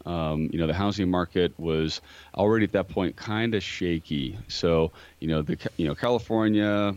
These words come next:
um, Arizona, Nevada, Texas, Florida, you know, so kind of the, the U shape, all the, you know, all the, all the sea facing states and, and, uh, you know, the, the external part of the U S w-, had really experienced a significant amount of appreciation.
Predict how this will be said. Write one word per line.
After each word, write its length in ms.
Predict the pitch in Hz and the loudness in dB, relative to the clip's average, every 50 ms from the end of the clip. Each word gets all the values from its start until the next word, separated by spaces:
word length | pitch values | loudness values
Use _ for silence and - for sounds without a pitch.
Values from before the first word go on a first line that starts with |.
| 107 - | -6 -8
um, 440 | - 85 82 80 78 78 76 76 - | -8 -6 -4 -2 -2 -2 -2 -2 -2
Arizona, 840 | - 92 98 95 87 98 95 92 92 90 90 90 87 87 87 87 82 | -2 0 0 0 0 2 2 4 4 4 4 2 2 2 2 2 0
Nevada, 760 | 78 73 76 76 82 82 87 85 85 87 87 87 87 87 87 - - - - - _ _ - | 0 -2 -2 -2 0 0 0 2 2 2 2 2 2 0 -2 -6 -14 -20 -20 -20 _ _ -6
Texas, 640 | - 104 95 90 - - 101 92 87 87 87 - | -4 -2 -2 -4 -4 -2 0 0 2 0 0 -2
Florida, 760 | - - - 92 90 90 90 90 87 92 90 87 90 85 - - | -8 -6 -2 0 2 2 2 2 2 2 2 2 2 2 0 -2
you 140 | - 87 82 | -4 -4 -4
know, 100 | 80 78 | -4 -4
so 180 | - - 85 | -4 -6 -6
kind 220 | - - 113 107 107 | -4 -2 -2 0 0
of 80 | 98 | 0
the, 220 | 90 87 82 80 - - - - - - | 0 0 0 0 -2 -6 -14 -20 -12 -10
the 80 | 82 | -6
U 180 | 82 90 98 98 | -2 -2 0 0
shape, 320 | - - 95 80 78 - | 0 0 -2 -2 0 0
all 100 | 92 95 | 0 0
the, 240 | 90 85 80 76 - - - | 2 2 0 0 -2 -6 -8
you 80 | - | -6
know, 120 | 82 80 80 | -2 0 0
all 100 | 92 90 | 0 0
the, 160 | 85 82 - - | 0 -2 -4 -6
all 160 | - 90 90 | -6 -4 -4
the 120 | 80 80 80 | -2 -4 -4
sea 300 | - - - 110 104 98 | -4 -2 0 0 0 0
facing 480 | - 98 90 87 - - - 85 80 78 | 2 2 2 2 2 2 0 0 0 0
states 500 | - - - 87 85 82 80 - - 82 | 0 0 2 2 2 2 0 0 -2 -2
and, 220 | 78 80 78 - - | -2 -2 -4 -6 -6
and, 340 | - 80 82 78 78 80 76 | -4 -2 -2 0 0 0 0
uh, 220 | 76 73 73 76 82 - - - - - _ | 2 2 0 0 -2 -6 -12 -20 -20 -20 _
you 80 | - 82 | -2 0
know, 140 | 82 80 78 | 2 2 2
the, 260 | 80 78 76 76 - - | 2 2 2 0 -2 -2
the 160 | 85 80 80 | 0 0 2
external 380 | 80 80 - - 98 95 85 82 | 2 0 0 0 2 2 2 0
part 260 | - - 87 85 80 | 0 0 0 2 2
of 60 | 73 | 0
the 80 | 78 78 | 0 0
U 180 | 76 80 82 | 2 4 4
S 220 | 82 80 80 - - | 4 2 0 -2 -4
w-, 100 | 76 - - | -6 -2 -2
had 160 | 90 82 85 | -2 0 0
really 260 | 87 98 104 101 95 | 2 2 2 4 2
experienced 640 | 87 85 - - - 87 87 82 82 82 78 - - | 2 0 -2 -4 -4 -2 0 2 2 0 -2 -4 -6
a 40 | - | -6
significant 760 | - - - - 90 87 82 98 107 113 113 101 - 90 82 | -6 -4 -2 -2 -2 0 2 2 2 2 0 0 0 0 0
amount 380 | 78 78 82 82 85 80 - - | 0 0 2 2 2 0 0 -2
of 100 | 78 80 | -4 -6
appreciation. 840 | 76 - - 90 85 - 87 82 80 80 78 - 82 80 78 78 | -6 -2 -2 0 0 2 2 4 4 4 4 2 2 2 2 0